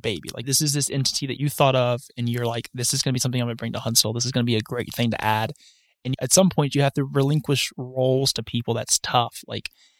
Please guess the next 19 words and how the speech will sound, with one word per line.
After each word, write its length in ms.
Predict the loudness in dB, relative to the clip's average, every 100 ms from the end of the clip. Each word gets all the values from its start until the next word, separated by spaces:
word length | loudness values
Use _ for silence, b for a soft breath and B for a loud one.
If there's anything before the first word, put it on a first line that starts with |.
| b
is 160 | -2 0
it 100 | -2
constantly, 380 | -2 0 0
like, 80 | 0
an 80 | 0
oversight 500 | 0 2 4 4 4
that 100 | 0
you're 120 | 0
just 260 | 0 0 0
like, 140 | -4 -4
"I 180 | -2 -2 -2
kinda 240 | 0 2
always 300 | 2 4 4
wanna 120 | 2 2
have 160 | -2
my 160 | -2 -4
hand 340 | -2 0 4
in 80 | 4
it"? 160 | 2